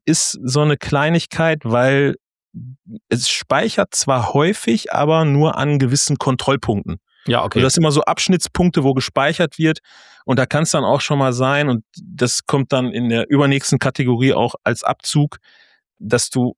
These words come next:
Speaker 1: halt kurz vor Ende eines Abschnitts bist, dich einmal falsch entscheidest, den Kopf abgeschlagen kriegst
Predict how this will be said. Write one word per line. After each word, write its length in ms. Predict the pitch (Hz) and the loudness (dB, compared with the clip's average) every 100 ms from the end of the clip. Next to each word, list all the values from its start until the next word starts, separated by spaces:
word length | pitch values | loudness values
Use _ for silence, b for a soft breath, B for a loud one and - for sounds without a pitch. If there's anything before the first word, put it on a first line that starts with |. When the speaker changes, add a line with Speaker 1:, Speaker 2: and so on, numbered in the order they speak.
| - | -2
Speaker 1:
halt 180 | 120 123 _ _ _ _ _ - | -2 -2 _ _ _ _ _ -2
kurz 280 | - 214 - | 0 0 0
vor 180 | 170 | 0
Ende 380 | 147 185 185 185 | 2 4 4 4
eines 240 | - 147 - | 2 0 0
Abschnitts 440 | - - 165 - | -2 -2 -4 -2
bist, 540 | - 170 - - 175 - _ _ | 0 0 0 -6 -10 -16 _ _
dich 460 | - 127 131 143 - | -10 -4 0 -2 -2
einmal 260 | - 156 156 | -2 0 0
falsch 300 | - 151 147 | 0 -2 0
entscheidest, 840 | 135 - 151 156 160 160 - - | -4 0 0 2 2 0 -2 -6
den 200 | 127 143 | -2 -2
Kopf 180 | 135 175 | 0 0
abgeschlagen 600 | - - 156 143 135 135 | -2 -2 -2 0 0 0
kriegst 320 | - 147 - | 0 0 -2